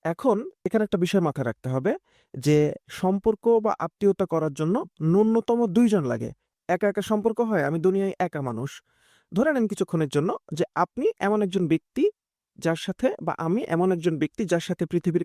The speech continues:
কারো কোনো সম্পর্ক নেই, কারো কোনো রিলেশন নেই, তাহলে আমার কি কোনো রিলেটিভ আছে? আমার ব্যাপারটা এরকম যে যদি আমার কারো সাথে কোনো সম্পর্ক না থাকে,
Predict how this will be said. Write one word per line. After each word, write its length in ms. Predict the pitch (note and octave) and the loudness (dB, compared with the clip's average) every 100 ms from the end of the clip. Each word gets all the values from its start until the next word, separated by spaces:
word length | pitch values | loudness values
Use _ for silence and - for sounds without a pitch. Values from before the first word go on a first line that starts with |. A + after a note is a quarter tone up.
| - | -2
কারো 340 | A#3 A#3 A#3+ A3+ | -2 2 2 2
কোনো 180 | G3 E3+ | 0 -4
সম্পর্ক 420 | - C#3 B2+ - | -4 -8 -8 -8
নেই, 220 | A#2+ F2 - _ _ _ | -8 -8 -14 _ _ _
কারো 260 | G3 G#3+ B3 | 4 6 6
কোনো 200 | A3+ G#3 | 4 2
রিলেশন 500 | D3+ D3+ B2+ A#2+ B2+ | 2 2 2 0 -2
নেই, 220 | A#2+ A#2+ - | -2 -4 -4
তাহলে 220 | F3+ F#3 G3+ | -2 0 0
আমার 220 | - F3+ G3 | -2 0 -2
কি 100 | G#3 | -2
কোনো 180 | G#3+ G#3 | 0 2
রিলেটিভ 440 | E3 G3+ A3 B3+ | 4 4 2 2
আছে? 240 | A3 - - - _ _ _ _ - | -2 -2 -10 -12 _ _ _ _ -6
আমার 380 | C#3 D#3 A3 F4 - D3 | -2 2 2 0 -6 -6
ব্যাপারটা 340 | D3+ D#3 G#3+ | -4 -2 0
এরকম 300 | F3+ D3 F#3+ G#3 | 0 0 0 0
যে 120 | F#3 | 0
যদি 280 | D#3 D3+ C4 - | 0 -2 -4 -6
আমার 280 | - C3+ E3 | -8 -4 -4
কারো 240 | G3+ D#3 D3 | -4 -4 -4
সাথে 240 | - G3 | -4 -4
কোনো 180 | G3 F#3+ | -2 -2
সম্পর্ক 500 | - D3+ D#3+ A#3 A3+ | -2 -4 0 -2 -2
না 180 | F#3 B2 | -2 -4
থাকে, 300 | - B2+ - | -8 -8 -4